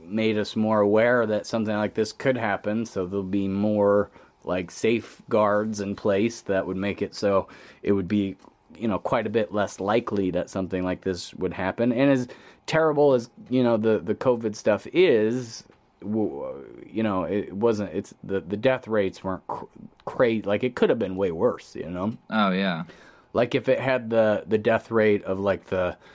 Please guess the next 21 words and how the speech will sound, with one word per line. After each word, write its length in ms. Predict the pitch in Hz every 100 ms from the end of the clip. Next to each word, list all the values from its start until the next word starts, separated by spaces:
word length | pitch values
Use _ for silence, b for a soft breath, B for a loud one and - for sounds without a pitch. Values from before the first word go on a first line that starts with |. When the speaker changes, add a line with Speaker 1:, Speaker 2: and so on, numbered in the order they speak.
| B B B
Speaker 1:
Ebola 580 | 123 123 139 131 98 98
or 140 | 98
something 400 | - 113 104 104
like 180 | 95 92
that. 480 | 117 113 92 92 - _ _
Speaker 2:
I 140 | 117 120
think 220 | 175 180
in 80 | 147
the 60 |
Speaker 1:
And 80 | 120
Speaker 2:
beginning, 400 | 110 98 139 127
people 280 | - 98 98
thought 220 | 104 107
it 140 | 104 92
was 280 | 107 143
going 220 | 117 95 92
to 80 |
be 160 | 87 90
way 160 | 90 90
worse. 340 | 90 90 92
Speaker 1:
Right. 280 | 98 82